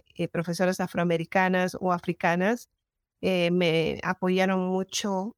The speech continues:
en cuanto a navegar el sistema. Y, y luego, pues, tuve también el apoyo de un,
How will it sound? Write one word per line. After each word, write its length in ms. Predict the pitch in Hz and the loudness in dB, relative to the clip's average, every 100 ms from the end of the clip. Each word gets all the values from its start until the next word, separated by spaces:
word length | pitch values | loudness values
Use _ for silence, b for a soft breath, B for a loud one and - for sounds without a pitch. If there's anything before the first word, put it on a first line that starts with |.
| _ | _
en 180 | 180 180 | -4 0
cuanto 380 | 170 175 170 170 | 2 2 2 2
a 120 | 170 | 2
navegar 480 | 175 165 170 175 175 | 2 2 2 2 2
el 100 | 180 | -2
sistema. 680 | 175 - 185 175 190 262 - _ _ _ _ _ _ _ _ | -6 -4 -2 2 2 0 -6 _ _ _ _ _ _ _ _
Y, 920 | - 226 214 208 196 196 196 190 180 - _ _ _ - | -2 0 2 2 2 0 0 0 -2 -6 _ _ _ 0
y 100 | 214 | 4
luego, 680 | 220 226 226 240 240 220 _ | 6 6 6 4 4 0 _
pues, 580 | 214 208 - - - - _ | 2 2 -2 -12 -20 -20 _
tuve 240 | - 240 233 | 2 4 4
también 440 | 233 220 208 208 | 4 4 4 4
el 220 | 208 196 | 4 4
apoyo 680 | 190 196 _ 202 208 202 202 | 4 2 _ 2 2 4 4
de 320 | 196 190 185 | 4 2 2
un, 640 | 190 208 202 202 202 202 | 0 0 0 0 0 -2